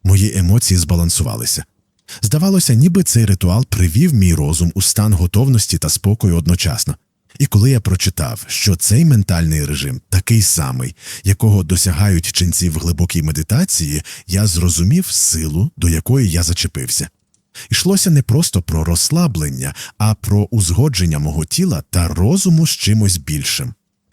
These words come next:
Сьогодні, якщо мені доводиться вибирати між кавою та цим ритуалом, я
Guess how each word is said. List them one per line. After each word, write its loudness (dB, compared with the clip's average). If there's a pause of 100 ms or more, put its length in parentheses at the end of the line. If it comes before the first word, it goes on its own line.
(180)
Сьогодні, 2
якщо 0
мені 2
доводиться 0
вибирати -2
між -2
кавою -2
та -8
цим -4
ритуалом, 0 (280)
я 0